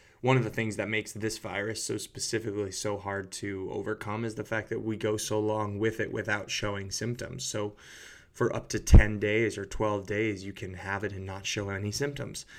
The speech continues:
which means you've been spending, you know, ten days spreading germs, um, which I think is an interesting, uh,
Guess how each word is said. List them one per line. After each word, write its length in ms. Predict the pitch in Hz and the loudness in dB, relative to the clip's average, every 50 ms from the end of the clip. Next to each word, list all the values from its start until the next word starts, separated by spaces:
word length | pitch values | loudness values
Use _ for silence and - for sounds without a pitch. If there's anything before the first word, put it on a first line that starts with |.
| - - - - - - | -18 -18 -20 -16 -12 -8
which 140 | - - | -6 -2
means 240 | 117 110 107 101 101 | 0 0 0 0 0
you've 100 | 113 107 | -2 0
been 140 | 117 117 113 | 0 -2 0
spending, 500 | - 113 113 113 113 113 113 117 117 117 - - - | 0 0 0 2 2 2 2 0 -2 -2 -6 -8 -2
you 100 | 120 123 | 0 0
know, 180 | 117 107 107 | 2 2 0
ten 340 | 107 - - - 117 113 113 | 4 10 12 12 12 12 10
days 420 | 113 110 107 107 110 117 117 - - - | 6 4 4 4 2 0 -2 -6 -10 -10
spreading 600 | - - - - 117 110 110 117 117 127 131 127 | -10 -4 -2 0 0 2 4 4 4 4 2 2
germs, 500 | 123 123 117 120 117 101 104 107 - - - - - - - - - - - - - | 2 2 0 0 -4 -8 -8 -10 -10 -12 -14 -18 -20 -20 -20 -20 -20 -20 -20 -16 -6
um, 540 | - 110 104 104 101 101 101 101 107 113 101 - - - - _ _ _ _ _ _ _ _ _ _ - - - | -4 -2 0 0 0 -2 -4 -6 -8 -10 -12 -16 -20 -20 -20 _ _ _ _ _ _ _ _ _ _ -18 -10 -8
which 120 | - 117 | -2 0
I 60 | 120 113 | 0 2
think 240 | 107 110 107 101 | 2 2 0 0
is 100 | 107 95 | -2 -2
an 120 | 104 104 104 | -2 -2 -2
interesting, 640 | 101 95 - 113 101 - - 107 101 98 101 98 95 - - - - - - - - | -4 -4 -4 -6 -6 -6 -4 -4 -4 -4 -4 -6 -8 -8 -8 -8 -8 -8 -10 -10 -8
uh, 240 | - 104 98 92 | -4 -4 -4 -4